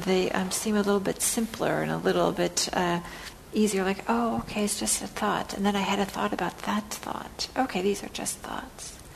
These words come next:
Or, "Oh, it's just a thought and I had, um, aversion,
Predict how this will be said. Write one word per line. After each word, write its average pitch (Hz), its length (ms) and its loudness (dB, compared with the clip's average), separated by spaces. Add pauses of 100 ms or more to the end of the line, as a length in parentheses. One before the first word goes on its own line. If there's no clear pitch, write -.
(540)
Or, 185 260 6
"Oh, 220 120 8
it's 214 200 0
just - 280 0
a 208 80 4
thought 196 580 2
and 190 240 4
I - 100 0
had, 175 440 -2
um, 175 280 -2
aversion, 180 920 -2